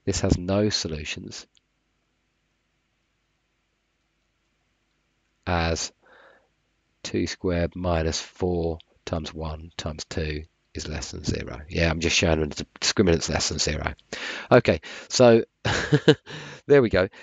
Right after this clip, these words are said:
There's a nice little contradiction. You could have used the coefficients on x. They'll give you another contradiction. So you don't have to do this, but just to show you the coefficients on x would have given you another contradiction. You get two B squared plus one.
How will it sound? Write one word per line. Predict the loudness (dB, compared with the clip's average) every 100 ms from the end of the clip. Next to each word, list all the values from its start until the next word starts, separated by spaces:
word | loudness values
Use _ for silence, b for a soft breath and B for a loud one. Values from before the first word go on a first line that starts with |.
| B
There's | 6 6
a | 6
nice | 2 4 2 -4 -10
little | -10 -8
contradiction. | -8 -10 -8 -8 -6 -6 -8 B B
You | -8
could | 0 2
have | 4
used | 0 -6
the | -6
coefficients | -2 0 0 -2 -4 -6 -8 -8
on | -8 -4
x. | -2 0 0 -2
They'll | -2
give | -8 -8
you |
another | -4 -4 -4
contradiction. | -8 -12 -10 -12 -12 -10
So | -8
you |
don't | -4 -4
have | -6
to |
do | -2 -2
this, | -2
but | -6
just | -10 -12 -12
to |
show | -8
you | -6 -6
the | -6
coefficients | -6 -6 -8 -12 -12
on | -10
x | -10 -12
would | -12
have |
given | -10 -10
you | -8
another | -8 -10
contradiction. | -10 -12 -10 -12 -14 -18 B B B
You | -6
get | -4 -2
two | 0 2
B | 2
squared | 0 0 0 0
plus | 0 -2 -4
one. | -2 -2 -2